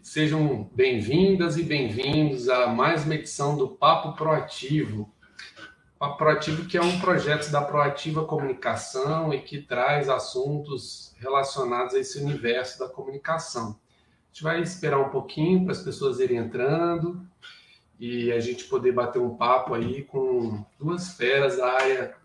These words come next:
da comunicação de causas. A gente vai falar sobre esse tema hoje que, que tem sido, né, cada vez mais disseminado e,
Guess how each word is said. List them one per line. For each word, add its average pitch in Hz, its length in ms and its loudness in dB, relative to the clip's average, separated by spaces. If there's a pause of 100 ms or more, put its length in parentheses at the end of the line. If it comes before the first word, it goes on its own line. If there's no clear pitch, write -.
(180)
da 123 140 -2
comunicação 131 1080 0
de 143 140 -10
causas. 120 760 2
A 113 100 -4
gente 117 220 -8
vai 120 80 -4
falar 120 300 0
sobre 123 320 -4
esse - 220 -10
tema 123 300 0
hoje 131 420 2
que, 156 440 0 (440)
que 151 120 -8
tem 156 220 0
sido, 147 480 0
né, 127 280 0
cada 147 340 0
vez 135 400 -2
mais 120 760 0
disseminado 120 1080 0
e, 117 320 -2